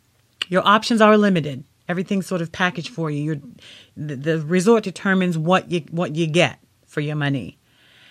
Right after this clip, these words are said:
And the other thing to think about is that your guests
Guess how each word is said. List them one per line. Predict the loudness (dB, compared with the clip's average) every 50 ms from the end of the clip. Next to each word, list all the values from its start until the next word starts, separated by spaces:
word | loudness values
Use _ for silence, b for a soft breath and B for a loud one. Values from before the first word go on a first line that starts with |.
| b b b -2
And | 0 2 2 2 2 0
the | 0 -2 -2 0
other | 2 2 4 4 2 0
thing | 0 2 2 2 4 2 2 0
to | 0
think | -2 -2 -4 -4 -4 -2
about | -2 0 2 2 2 0 -2 -4 -8 _ _ _ _ _ _ _ _ _ _ -4
is | -2 -2 -2 -2
that | 0 0 2 2 0 -2 -6
your | -8 -4 0 0 2 2 2
guests | 0 0 2 2 2 0 -2 -6 -10 -16 -20 _ _ _